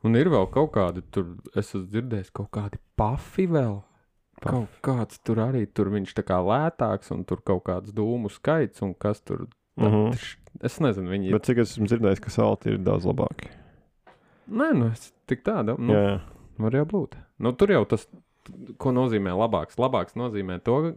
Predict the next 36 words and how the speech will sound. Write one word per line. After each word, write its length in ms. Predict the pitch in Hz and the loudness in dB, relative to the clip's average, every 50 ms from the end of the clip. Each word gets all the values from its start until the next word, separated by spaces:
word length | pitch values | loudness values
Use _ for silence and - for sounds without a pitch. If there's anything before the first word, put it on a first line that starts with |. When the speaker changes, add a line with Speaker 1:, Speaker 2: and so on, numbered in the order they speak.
| - - 104 | -4 -2 0
Speaker 1:
vairāk 340 | 104 113 120 113 98 - | 2 2 2 2 0 0
var 140 | - 95 117 | 0 -2 -2
uzpīpēt 480 | 139 - - 156 156 - 143 139 - - | -2 -2 0 -2 0 0 0 -2 0 0
pa 80 | 147 156 | 0 0
lētāku 380 | 165 165 - - - - - | 0 0 -2 -4 -6 -4 -4
naudu 260 | 147 147 120 92 87 92 | -4 -4 -4 -4 -6 -8
droši 300 | 101 - - - - 78 | -10 -10 -10 -8 -8 -8
vien. 80 | 90 | -4
Tas 120 | 98 110 143 | -2 0 0
Speaker 2:
Nu, 60 | 135 | 2
gan 200 | 117 110 117 107 | 4 4 4 4
Speaker 1:
saucās 80 | 101 98 | 2 0
Speaker 2:
jau. 140 | - - - | -2 -2 -4
Speaker 1:
tas 80 | 98 - | -2 0
Speaker 2:
Es 80 | 101 | 0
Speaker 1:
labāks. 240 | - 98 98 - 104 | 0 0 0 0 2
Speaker 2:
nezinu, 340 | 104 98 92 78 82 - 104 | 2 2 2 0 -4 -6 -4
jā. 100 | 104 101 | 0 0
Speaker 1:
Nu 120 | 196 190 | 0 2
tā, 140 | - 123 95 92 92 | 2 2 2 0 -2
es 140 | 90 - | -6 -4
tik 140 | - 101 - | -4 -4 -2
tā 140 | - 117 95 | 0 0 0
Speaker 2:
Cik 80 | 92 101 | 0 0
Speaker 1:
domāju. 240 | 104 101 95 98 | 0 0 -2 -4
Speaker 2:
es, 80 | - - - - | -6 -10 -16 -8
jā, 140 | - 110 107 | -2 0 2
Speaker 1:
Jā. 80 | 107 101 98 | 2 2 2
Speaker 2:
apkārt 460 | 101 110 101 - - - - - - 101 | 0 -2 -2 -2 0 -2 -2 -2 -4 -8
esmu 160 | 92 95 104 | -6 -4 -2
dzirdējis. 400 | 104 98 - - 139 - - - - - | -2 -2 -2 -4 -8 -10 -14 -20 -12 -6
Speaker 1:
Mm. 480 | - 104 101 98 95 92 95 95 104 117 - - _ | -2 0 0 0 0 0 -2 -2 -4 -6 -10 -16 _
Speaker 2:
Bet 180 | _ - - - | _ -2 -2 0
arī, 260 | 208 254 254 - 98 92 | 2 2 4 4 2 2
jā, 200 | 95 113 123 104 | 2 0 -2 -2
nu. 200 | 87 90 98 | -2 -4 -6